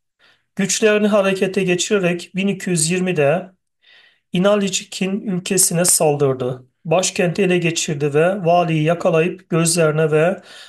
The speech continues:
kulaklarına erimiş metal döktürerek idam ettirdi. Sonraki bir yıl içinde Cengiz Han, Şah'ın çok daha geniş ordusu için bir dizi,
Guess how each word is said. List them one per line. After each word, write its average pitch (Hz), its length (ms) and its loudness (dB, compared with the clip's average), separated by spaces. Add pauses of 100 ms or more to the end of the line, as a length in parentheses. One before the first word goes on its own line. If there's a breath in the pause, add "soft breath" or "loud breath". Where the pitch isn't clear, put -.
(160 loud breath)
kulaklarına 180 640 2
erimiş 175 480 0
metal 170 440 0 (500 loud breath)
döktürerek 180 800 0
idam 175 560 0
ettirdi. 131 680 -2 (2000 soft breath)
Sonraki 294 560 0
bir 294 140 2
yıl 247 160 0
içinde 185 380 0
Cengiz 196 460 0
Han, 170 200 0
Şah'ın 175 540 0
çok 220 440 0
daha 165 220 2
geniş 165 440 -2
ordusu 156 720 0
için 175 400 -4
bir 190 200 -4
dizi, 160 480 -2